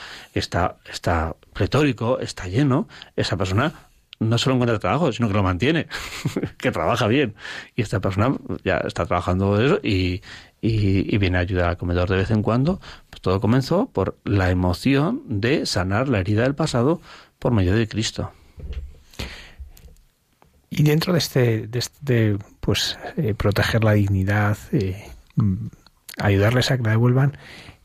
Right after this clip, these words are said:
Speaker 2: especialmente el tema de la dignidad de la mujer, pues, es un lugar, me imagino que también, pues,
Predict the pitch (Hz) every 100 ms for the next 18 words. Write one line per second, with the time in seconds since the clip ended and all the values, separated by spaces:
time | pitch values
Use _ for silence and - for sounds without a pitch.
0 | _ _ - 123 - 127 139 160 180 165
1 | 160 135 123 123 120 113 110 113 110 107
2 | 101 - 113 117 107 - - - 98 98
3 | 101 107 101 98 - 104 104 104 98 101
4 | 101 107 -